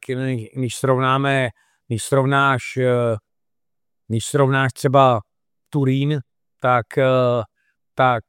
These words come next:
eh, tak, eh, těch hráčů v N H L na těch důležitých postech, na těch důležitých rolích bylo daleko víc, nebo dejme tomu třikrát, čtyřikrát tolik, než co je teď.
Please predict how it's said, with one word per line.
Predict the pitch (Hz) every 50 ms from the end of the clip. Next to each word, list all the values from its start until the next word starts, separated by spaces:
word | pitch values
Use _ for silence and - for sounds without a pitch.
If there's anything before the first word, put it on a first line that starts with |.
| - 139
eh, | 127 127 123 120 120 120 120 120 120 117 113 107 - _ _ _ _ _ _ _ _ _ _ _ _ _ _ _ _ _ _ _ _ _ _ _ _ _ _ _ _ _ _ _ _ _ _ _
tak, | - 131 131 117 - - - - -
eh, | 135 131 131 127 127 127 123 113 - _ _ _ _ _ _
těch | - 156 131
hráčů | 110 123 131 131 131 120 - 147 143
v | 131 120 123
N | 131 135
H | 135 131 123 - - 139
L | 135 131 135
na | 131 131 123
těch | - 135 127
důležitých | 123 127 123 131 131 123 127 127 - 143 139 127 -
postech, | - 131 113 - - - 131 123
na | 127 131
těch | 127 - 135 127
důležitých | 127 127 127 127 123 117 127 123 - 139 131 120
rolích | 120 123 131 131 123 127 123 - - _ _ _ _ _ _ _
bylo | 123 139 139 139 135
daleko | 131 135 131 131 127 113 - 131 127
víc, | 127 127 131 127 - - -
nebo | 120 113 120 113 120 127 127 117 - - _ _ _ _ _ _ -
dejme | 127 127 131 135 127
tomu | - 147 147 143 131
třikrát, | - - 147 131 - 135 131 127 123
čtyřikrát | - - - 135 135 117 - 131 135 135 120
tolik, | - 131 120 127 131 120
než | 120 117 104 -
co | - 143 127
je | 117 104
teď. | - 104 92 85